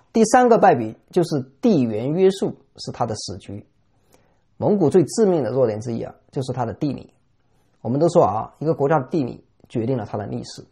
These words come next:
而蒙古的地理啊，实际上决定了它很难实现真正的独立自主。蒙古是一个完全被陆地包围的内陆国啊，它的边界虽然长，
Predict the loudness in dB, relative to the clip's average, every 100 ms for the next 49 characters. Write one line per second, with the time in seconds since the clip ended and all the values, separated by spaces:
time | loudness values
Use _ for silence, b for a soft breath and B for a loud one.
0 | _ _ _ -6 0 2 2 0 -2 -4
1 | -4 -6 -8 -12 -20 _ _ -18 -8 -2
2 | 0 0 -2 -4 -4 -6 -10 -8 -8 -8
3 | -8 -8 -8 -6 -6 -2 0 0 0 -2
4 | -4 -12 -12 -8 -6 -6 -8 -10 -12 _
5 | _ _ _ _ _ _ _ _ _ 2
6 | 4 6 4 6 6 6 2 2 4 6
7 | 6 4 2 2 2 4 4 4 2 2
8 | 2 0 -4 -12 -14 _ _ _ _ -2
9 | -2 2 2 4 2 2 0 -4 -8 -16